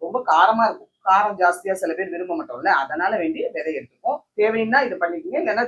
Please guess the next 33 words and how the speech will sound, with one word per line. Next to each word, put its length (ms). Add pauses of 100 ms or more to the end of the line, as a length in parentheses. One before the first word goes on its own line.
தேவை, 220 (360)
மிளகாயை 420 (100)
அப்படியே 440
விதை 220
எடுக்காம 340
கூட 160
போட்டுக்கலாம். 400 (360)
இங்கே 200
இந்த 120 (120)
தண்ணி, 360 (580)
இந்த 200
தண்ணி, 380
இதுல 160
இருக்க 160 (120)
தண்ணி, 280 (480)
இந்த 120 (100)
உப்பு, 280 (220)
புளி 240 (200)
எல்லாம் 240
சேர்ந்து 380
இதுல 220
இருக்க 160 (100)
தண்ணி 300
எல்லாம் 200
இந்த 120
பக்கம் 280
நல்லா 200 (260)
சுண்டி 320
வந்துட்டு 280
இருக்கு. 180 (400)
இதுல 180
அப்படியே 240
நல்லா 220